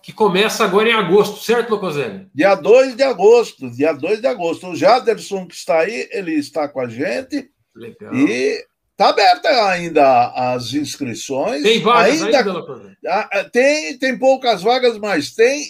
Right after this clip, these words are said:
Speaker 2: com desconto ainda até domingo.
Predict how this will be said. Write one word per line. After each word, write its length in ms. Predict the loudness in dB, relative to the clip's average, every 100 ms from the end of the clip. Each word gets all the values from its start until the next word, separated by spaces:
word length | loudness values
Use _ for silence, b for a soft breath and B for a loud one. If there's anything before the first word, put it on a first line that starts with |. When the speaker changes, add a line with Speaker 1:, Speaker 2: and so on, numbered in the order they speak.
| _
Speaker 2:
com 280 | 2 4 4
desconto 800 | 0 -4 -6 0 4 4 2 2
ainda 500 | 2 2 -4 -2 0
até 240 | 0 0 -2
domingo. 840 | -2 -4 -4 -6 -6 -2 -2 -4